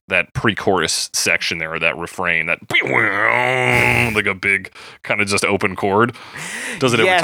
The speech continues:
Speaker 1: time.
Speaker 2: when they
Speaker 1: Sounds
Speaker 2: switch to
Speaker 1: great.
Speaker 2: those sections, and it gets, like, super distorted there, right?
Speaker 1: Mm-hmm.
Speaker 2: Um, and then,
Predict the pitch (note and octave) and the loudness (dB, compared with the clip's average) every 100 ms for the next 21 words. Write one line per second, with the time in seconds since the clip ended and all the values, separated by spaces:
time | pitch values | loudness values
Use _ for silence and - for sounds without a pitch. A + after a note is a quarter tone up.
0 | G2+ D#3 D#3+ G3+ E3+ F#3 G3 C#3+ D#3+ D#3 | 4 4 4 2 2 2 2 2 2 2
1 | D#3 C#3 - C3 C#3 C#3 D3 D#3 C#3 D3+ | 2 0 0 -4 -2 0 2 0 2 0
2 | - - - D3+ D3+ C#3 C3 - - C#3 | 2 2 2 2 0 -2 0 -2 2 2
3 | C3 A2 G#2+ G2+ G2 B2+ C#3+ - _ _ | 4 2 0 0 2 2 2 -8 _ _
4 | - _ _ _ C#3 C#3+ C#3+ F#3+ D3+ - | -20 _ _ _ -6 -4 0 0 -2 0
5 | A#2+ A#2+ A#2 A2+ A2+ A2 A2 _ _ _ | 2 4 4 0 -4 -8 -12 _ _ _
6 | _ _ - C#3+ C#3+ D3 C#3+ C#3 C3+ C3 | _ _ -2 -2 0 0 0 0 -6 -8